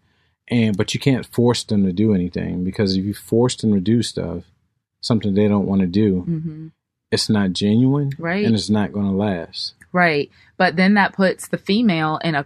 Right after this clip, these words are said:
Speaker 2: in a quandary, because what happens is, what are you supposed to do while you're just waiting for the husband to figure out that he needs to get help.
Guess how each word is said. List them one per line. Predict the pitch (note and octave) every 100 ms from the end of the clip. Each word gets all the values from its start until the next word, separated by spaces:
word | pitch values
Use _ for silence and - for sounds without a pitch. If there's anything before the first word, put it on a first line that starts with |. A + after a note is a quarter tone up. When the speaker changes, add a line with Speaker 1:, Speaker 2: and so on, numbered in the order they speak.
| -
Speaker 2:
in | F3
a | D3+
quandary, | - - B3 F4 F3 D#3 A#3 - -
because | F#3 - - D4 G3 E3+ G3 G3+
what | G3+
happens | G3+ A#3+ D4+ G#3 F#3+
is, | E3 F#3 F3 F3
what | A3
are |
you | A3 G3+
supposed | F3 F#3 E3
to | D#3
do | F3 C#3+ C#3 _ _
while | D#3+ E3+
you're | F3+
just | E3
waiting | D3+ D3+ F3 F3 D3 C#3+ D3+ _ _ _
for | F3+ E3+
the | E3
husband | F#3 F#3 D#3+ E3 D3+ D3 D3 - _ -
to | E3
figure | - G3 F3 D3+
out | E3+ D3+ C#3+ -
that | E3+ E3
he | E3+
needs | D#3+ D3
to | D3+
get | D3 C3
help. | G3+ F#3 -